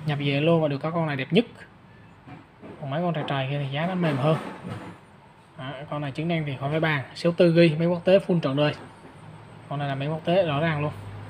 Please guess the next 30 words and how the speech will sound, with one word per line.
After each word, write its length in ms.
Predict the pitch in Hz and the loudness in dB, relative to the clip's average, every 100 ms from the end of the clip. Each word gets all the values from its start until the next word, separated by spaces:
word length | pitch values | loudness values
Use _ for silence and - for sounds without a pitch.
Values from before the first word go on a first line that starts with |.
| - - - - - - - | -14 -12 -12 -12 -10 -10 -4
Chức 120 | 165 | 2
năng 180 | 180 170 | 4 4
là 100 | 156 - | 2 0
không 120 | 151 | 0
phải 120 | 160 | 4
bàn 220 | 170 151 | 4 4
nha 80 | 151 | 0
anh 60 | 160 | 0
em. 120 | 160 - - - | 0 -4 -10 2
Full 140 | 170 | 4
hết 120 | 170 | 4
ha. 180 | 185 175 - - - - - - - - - - - | 2 0 -2 -12 -14 -16 -14 -14 -14 -18 -20 -20 -4
Tám 220 | 165 202 | 2 4
Plus. 280 | 185 151 190 - - - - - - - - - - - - - - - - | 4 4 2 -2 -20 -20 -20 -20 -20 -20 -20 -20 -20 -20 -20 -20 -20 -20 -6
Tám 200 | 170 185 | -4 -2
Plus. 240 | 165 147 - - - - - - - - - - - - - - - - - | -2 -4 -6 -18 -20 -20 -20 -18 -18 -18 -18 -18 -20 -20 -20 -20 -20 -20 -4
Sáu 220 | - 202 | 8 8
mươi 120 | 202 | 8
tư 140 | 170 160 | 4 4
ghi, 200 | 165 160 - | 2 0 -4
máy 140 | 165 180 | -4 0
đẹp 160 | 151 165 | 0 6
keng 160 | 170 | 4
xà 140 | 165 160 | 4 2
beng 180 | 160 | 2
như 60 | 165 | 2
thế 60 | 165 | 2
này, 240 | 165 143 | 0 0
riêng 180 | 147 160 | 0 0
áp. 160 | 170 | 0